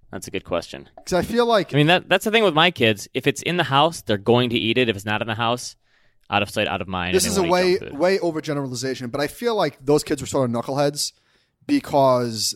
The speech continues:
Speaker 2: their parents maybe were loosey-goosey with them. Like, what type of parent has candy and donuts and cookies in the house at all times? Now, if you are one of those parents, I apologize. I'm not trying to cast, uh, judgments, but
Speaker 1: Well, you just, you just sugar shamed a whole segment of the
Speaker 2: Well,
Speaker 1: population.
Speaker 2: I ha-,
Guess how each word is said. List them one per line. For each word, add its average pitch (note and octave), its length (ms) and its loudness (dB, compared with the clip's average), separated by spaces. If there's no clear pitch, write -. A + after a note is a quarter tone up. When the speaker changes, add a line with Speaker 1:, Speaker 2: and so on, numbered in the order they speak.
Speaker 2:
their A#2 200 -8
parents C3+ 480 -6
maybe B2+ 280 -2
were A#2 440 -6
loosey-goosey C3+ 560 -2
with D3 100 -2
them. D3+ 200 -2
Like, A#2 180 -4
what C#3+ 160 2
type E3+ 100 -2
of C#3+ 100 -6
parent B2+ 340 -8
has A#2 180 -8
candy A#2+ 360 -8
and A2 120 -8
donuts A2+ 560 -10
and A#2+ 120 -12
cookies A#2 320 -6
in A2 80 -6
the G#2+ 60 -8
house A#2 180 -8
at A#2 80 -4
all A2 100 -6
times? A#2 460 -8
Now, E3 240 6
if D#3 160 0
you G3 180 6
are F3 80 6
one E3 140 4
of D#3 40 2
those D3 120 0
parents, B2+ 340 -4
I B2+ 80 0
apologize. G#2+ 640 -4
I'm A2+ 120 -8
not B2 260 -4
trying B2 180 -2
to A2+ 40 -10
cast, A2+ 320 -6
uh, G#2 200 -8
judgments, G#2 400 -8
but E2+ 180 -14
Speaker 1:
Well, A#2+ 140 6
you C3+ 140 4
just, - 260 0
you D3+ 100 2
just D3+ 140 0
sugar C3 300 2
shamed G#2+ 340 0
a - 20 -4
whole C3+ 300 -4
segment B2 320 -4
of - 40 -14
the - 40 -2
Speaker 2:
Well, C4 100 6
Speaker 1:
population. G3 300 0
Speaker 2:
I G#3 40 2
ha-, B3 220 2